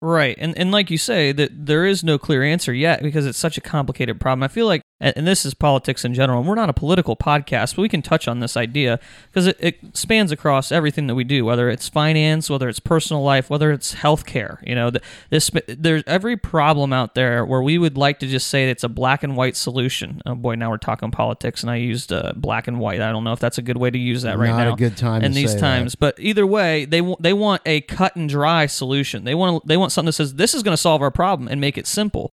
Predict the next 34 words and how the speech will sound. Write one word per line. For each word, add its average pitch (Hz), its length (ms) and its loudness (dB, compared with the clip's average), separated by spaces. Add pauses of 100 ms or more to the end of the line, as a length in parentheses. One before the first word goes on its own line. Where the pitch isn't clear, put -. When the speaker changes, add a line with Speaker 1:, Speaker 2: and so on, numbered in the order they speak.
(120)
Speaker 1:
The - 60 -10
problem 220 360 2
is 175 120 2
it's 156 140 0
so 202 300 2
complex. 185 560 0
We're 208 80 0
working 226 320 2
with 156 200 0
millions 220 600 0
and 165 140 0
millions, 175 300 0
hundreds 254 440 -2
of 208 120 -2
millions 196 340 0
of 147 80 -4
people 131 440 -2 (260)
across 180 420 0
the 165 60 -4
United 151 300 0
States 202 420 0 (300)
who 190 140 4
have 160 260 0
different 170 340 0
lives, 127 540 0 (120)
different - 280 0
situations, 135 880 0
different 190 380 0
family 175 560 2
setups, 127 540 -2 (320)
and 165 200 0
we 185 140 2
want 196 300 0
one 180 520 2